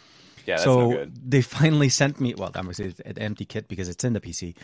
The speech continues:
Speaker 2: Um, but I finally got everything in there last night, and my system is finally up and running, and, and I just dropped the box. So, yeah.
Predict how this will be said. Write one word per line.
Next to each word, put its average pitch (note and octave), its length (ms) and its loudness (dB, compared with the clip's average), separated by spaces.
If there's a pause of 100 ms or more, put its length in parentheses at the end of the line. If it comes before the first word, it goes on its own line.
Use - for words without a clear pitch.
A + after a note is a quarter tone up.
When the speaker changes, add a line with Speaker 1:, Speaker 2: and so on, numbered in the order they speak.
(400)
Speaker 2:
Um, F2 400 -6
but A#2+ 80 2
I B2 60 2
finally D3 300 4
got A2 140 4
everything G#2 300 0
in C3 100 4
there G#2 160 2
last F#2+ 260 -8
night, F3 300 -6
and C3+ 460 -8
my C3+ 100 -12
system B3 340 -14
is A#3+ 100 -14
finally A#3 260 -10
up A3+ 120 -10
and A3+ 100 -8
running, B3 180 -8 (100)
and, A2+ 180 -10
and A2+ 140 -12
I A#2 160 -10
just - 240 -16
dropped - 240 -10
the F2+ 60 -14
box. - 320 -12 (160)
So, - 160 -6
yeah. E2 140 -6